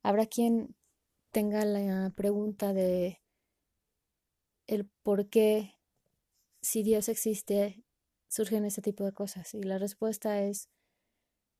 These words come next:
no muy simple, pero puede explica-,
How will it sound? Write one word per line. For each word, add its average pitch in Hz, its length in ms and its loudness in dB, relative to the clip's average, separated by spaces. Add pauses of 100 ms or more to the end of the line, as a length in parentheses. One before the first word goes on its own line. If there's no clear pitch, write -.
(480)
no 233 120 4
muy 277 140 6
simple, 202 480 -4 (760)
pero 196 800 0 (1600)
puede 220 200 2
explica-, 208 500 -4